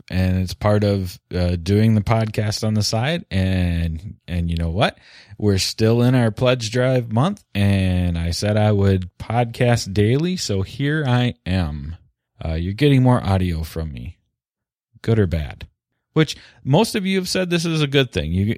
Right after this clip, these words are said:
uh, that there's been a lot of enjoyment coming out of this, so that's pretty cool. So thanks, guys, and, and again, continue the feedback. Uh, we did start the auctions over on Board Game Geek. Now, unfortunately, that's another way that we suffered a little bit. I had said that I was gonna try to add some more auction items tonight.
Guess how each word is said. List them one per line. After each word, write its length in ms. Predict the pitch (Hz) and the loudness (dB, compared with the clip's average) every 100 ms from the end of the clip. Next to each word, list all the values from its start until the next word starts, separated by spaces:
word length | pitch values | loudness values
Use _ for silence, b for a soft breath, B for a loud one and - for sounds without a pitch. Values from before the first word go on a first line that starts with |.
| 98 | 0
uh, 220 | 98 95 | 2 2
that 260 | 87 95 87 | 2 0 0
there's 240 | 110 101 | 0 0
been 220 | 92 120 120 | 2 2 4
a 80 | |
lot 180 | 113 113 | 4 4
of 80 | 107 | 4
enjoyment 480 | 95 98 98 95 - | 2 4 2 2 -2
coming 260 | 95 87 | -4 -2
out 160 | 85 82 | -2 -2
of 80 | 80 | -2
this, 160 | 82 | -4
so 120 | - 127 | -4 -4
that's 180 | 147 | -4
pretty 220 | - 110 92 | -2 -2 -2
cool. 260 | 95 82 | -2 -2
So 300 | 76 92 87 | -2 -2 -2
thanks, 320 | - 104 98 | 0 -2 -2
guys, 320 | - 92 98 104 | -2 0 2 0
and, 180 | 90 | -2
and 180 | - 92 | -2 -2
again, 280 | 95 139 127 | -2 0 -2
continue 360 | 170 214 208 131 | -2 0 2 2
the 60 | |
feedback. 560 | - 92 82 90 117 _ b b b b b | 2 -2 0 -2 -2 _ b b b b b
Uh, 200 | 104 113 117 | 0 0 2
we 140 | 135 | 2
did 300 | 123 143 165 | 4 2 2
start 640 | - - 120 196 - - - _ _ _ - | -4 2 2 2 0 -14 -18 _ _ _ -6
the 300 | 110 107 - | -2 0 0
auctions 520 | 110 147 - 139 135 | 0 2 0 -2 0
over 300 | 117 110 107 | 0 2 2
on 120 | 104 95 | 0 0
Board 280 | 101 98 | 0 -2
Game 240 | 92 98 90 | -2 -4 -4
Geek. 340 | 95 117 - b b b | -4 -6 -8 b b b
Now, 180 | 110 117 | -2 0
unfortunately, 460 | 113 135 131 131 | 0 -2 -2 -2
that's 240 | 120 127 120 | 0 0 0
another 320 | 113 123 123 | 0 2 2
way 240 | 110 107 | 4 4
that 120 | 110 104 | 4 0
we 100 | 104 | -2
suffered 380 | - 107 110 | -2 -2 -2
a 60 | 104 | -2
little 240 | 101 104 | 0 0
bit. 220 | 107 127 - | 2 2 2
I 120 | 107 | 0
had 140 | 107 | 0
said 280 | 104 117 113 | -2 -2 0
that 120 | 107 | 2
I 100 | 101 | 2
was 140 | 101 98 | 0 0
gonna 160 | 107 | 0
try 220 | 101 110 104 | 0 0 0
to 100 | - | 0
add 240 | 107 101 | -2 -2
some 140 | - | 0
more 140 | 104 82 | 0 2
auction 340 | 98 110 - | 0 0 -2
items 460 | 78 101 95 92 - | 0 2 2 -2 -6
tonight. 720 | - 98 107 98 104 - | -4 0 2 2 0 -4